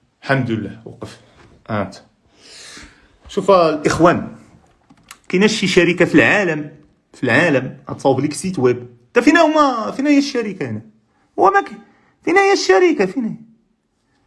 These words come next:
ولا ال-، لا برايفسي بوليسي، لا كون-، شنو هذا؟ كون-، كونستومر سيبورت هذا.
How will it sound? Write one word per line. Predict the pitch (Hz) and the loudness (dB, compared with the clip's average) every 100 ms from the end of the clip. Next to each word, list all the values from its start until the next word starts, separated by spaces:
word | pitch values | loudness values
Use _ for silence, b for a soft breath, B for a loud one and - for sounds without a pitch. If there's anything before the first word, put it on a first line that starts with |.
| _ _ _ _ _ - | _ _ _ _ _ -4
ولا | 254 370 381 381 | 2 4 6 4
ال-، | 330 - - | 2 -4 -2
لا | 220 247 | 2 2
برايفسي | 240 233 233 220 226 226 233 | 2 0 0 0 -2 -4 -6
بوليسي، | 226 226 226 233 220 - 208 202 185 b b b b b _ | -6 -4 -2 -2 -6 -6 -6 -6 -10 b b b b b _
لا | 202 269 247 | 2 2 2
كون-، | 247 233 226 - - 190 | -2 -4 -4 -6 -10 -8
شنو | 240 214 | -6 -4
هذا؟ | 190 165 165 156 | -4 -6 -12 -10
كون-، | 214 214 - | -4 -4 -2
كونستومر | 214 208 - 208 202 | -2 -2 0 0 0
سيبورت | 185 - 196 185 185 170 160 | -4 -6 -8 0 0 0 -4
هذا. | 175 | -8